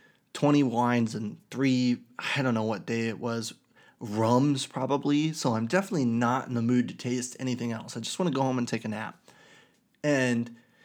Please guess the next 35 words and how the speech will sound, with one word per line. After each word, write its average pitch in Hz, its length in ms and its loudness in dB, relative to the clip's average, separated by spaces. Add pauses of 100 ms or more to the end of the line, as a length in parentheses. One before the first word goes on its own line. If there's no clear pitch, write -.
(1000)
he 139 120 -4
pours 196 280 6
this 156 140 2
for 127 200 2
me, 120 200 2 (400)
and 123 100 0
I 123 60 0
try 143 300 4
it, 120 200 2
and 117 140 0
I 110 60 0
was 113 200 -4 (100)
floored. - 600 2 (120)
I 135 40 -6
was 113 100 -4
floored. 127 560 2
Again, 120 380 2 (120)
I 117 260 0
talk - 280 -2
a 117 40 -2
lot 110 120 0
about, 107 400 -6
uh, 113 220 -6 (100)
being 113 220 -6
humble 120 400 -2
and 107 200 -8
checking 117 380 -2
my 107 120 -6
ego, 120 420 -4 (400)
or 117 540 -2 (100)
also 233 280 0
being 180 480 2
open 139 320 0
to 127 140 -8
learning. 127 480 -2